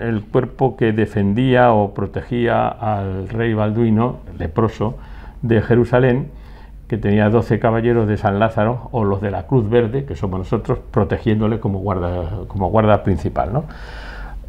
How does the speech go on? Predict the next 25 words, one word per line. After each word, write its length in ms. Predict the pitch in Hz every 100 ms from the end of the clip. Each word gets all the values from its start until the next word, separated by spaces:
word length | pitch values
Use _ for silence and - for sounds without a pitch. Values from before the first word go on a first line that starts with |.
| -
Eh, 340 | 123 117 110 110
estábamos 800 | 95 113 113 120 123 123 120 131
en 640 | 117 113 113 113 113 110
contacto 580 | 113 117 110 117 - 127
y 100 | 120
unido 340 | 127 135 127
y 180 | 127 120
mezclado 440 | 117 120 185 196 -
también 360 | 127 131 139
con 560 | 139 117 107 101 92 92
las 160 | 90
otras 300 | 110 107 98
órdenes, 440 | 123 110 113 147 143
que 80 | 95
es 60 |
la 140 | 95 90
de 80 |
San 180 | 90 104
Juan 320 | - 120 113 -
o, 440 | 117 101 92 98 113
o 320 | 113 98 92
llamada 400 | 92 101 107 104
de 100 | 104
Malta 460 | 120 135 - 143 139
posteriormente, 800 | 101 110 107 117 160 147 180